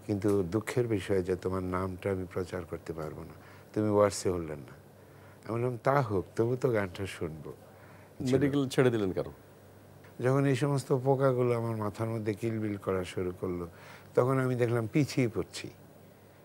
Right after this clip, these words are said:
Speaker 1: এবং I was a very, very brilliant student। পিছিয়ে পড়াটা আমার নিজের জন্য খুব খারাপ লাগছিল।
Speaker 2: এই যে আপনি, আহ, মানে লেখাপড়া থেকে একটু সরে গেলেন, এ, তাতে করে আপনার বাবা মা তারা
Speaker 1: অনেক রাগ
Speaker 2: আপত্তি,
Speaker 1: করেছেন।
Speaker 2: আপত্তি
Speaker 1: আমি
Speaker 2: করেন?
Speaker 1: বললাম তো, আমি প্রথমে কিন্তু স্টার্ট করেছি।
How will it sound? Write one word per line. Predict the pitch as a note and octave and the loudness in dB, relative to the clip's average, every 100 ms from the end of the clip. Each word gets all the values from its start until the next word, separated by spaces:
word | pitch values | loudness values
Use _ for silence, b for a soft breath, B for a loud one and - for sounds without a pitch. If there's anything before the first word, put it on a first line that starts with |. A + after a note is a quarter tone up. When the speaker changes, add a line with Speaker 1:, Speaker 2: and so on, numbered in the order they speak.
| B B - - | B B -20 -2
Speaker 1:
এবং | C3 C#3 C#3 | 0 2 2
I | C#3+ | 8
was | D3 | 8
a | C#3 B2 G#2 | 8 2 4
very, | D#3+ F#3+ | 6 8
very | F#3+ F#3 | 8 8
brilliant | C#3 B2+ B2 A2 - | 2 2 0 -2 -4
student। | - F#2+ G2 F#2+ | -4 -4 -4 0
পিছিয়ে | D#3 C3+ F3 | -2 6 4
পড়াটা | E3+ E3 D#3 D3 | 6 2 2 0
আমার | C3+ C3 | 0 -2
নিজের | B2+ C3 B2+ B2 | -2 0 2 0
জন্য | B2 A#2 A2 - B - | -2 -6 -8 -10 B -2
খুব | D3+ | -2
খারাপ | C#3 B2+ A#2 G2+ | 0 -2 -2 -2
লাগছিল। | F2 - - - - - | -8 -8 -14 -16 -10 -2
Speaker 2:
এই | D3+ D3+ D3 | 2 4 4
যে | C#3+ C3+ | 4 4
আপনি, | C3+ D3+ C#3 | 4 0 2
আহ, | G#2 | 4
মানে | G#2 G2+ G2+ G2 B1+ G2 | 4 4 4 2 0 -2
লেখাপড়া | G#2 B2+ A#2+ A#2 | 0 2 2 2
থেকে | B2+ A#2 | 0 -2
একটু | A2+ A#2+ | -4 -4
সরে | - A#2 G#2 | 0 2 4
গেলেন, | G2+ F#2+ F2 - B B B - | 4 4 0 -6 B B B -16
এ, | - F2+ F2 D#2+ | -4 0 0 2
তাতে | G2 A2 | 2 2
করে | A2 A2 G#2+ | 2 4 6
আপনার | F#2+ - G#2+ | 4 2 0
বাবা | F#2+ F#2 G2 G2+ F#2+ | 4 4 6 4 4
মা | F#2 | 2
তারা | F#2+ F#2+ F2+ F2 | 2 2 2 2
Speaker 1:
অনেক | D#3 G3 G3+ | 6 6 6
রাগ | |
Speaker 2:
আপত্তি, | F3+ D#3 | 4 4
Speaker 1:
করেছেন। | E3+ C3+ A#2+ G2 | 4 2 2 0
Speaker 2:
আপত্তি | E2+ | 2
Speaker 1:
আমি | C3+ | 2
Speaker 2:
করেন? | B2+ | 4
Speaker 1:
বললাম | C#3 D#3+ F3 E3+ | 4 4 2 0
তো, | |
আমি | D3+ C#3+ | 0 2
প্রথমে | C#3+ C#3 D3+ D#3+ | 2 2 0 -2
কিন্তু | D#3+ D3+ D3 | -2 -2 -2
স্টার্ট | - B2+ A#2+ | 0 -2 -2
করেছি। | - B2 A2+ - | -2 0 -2 -4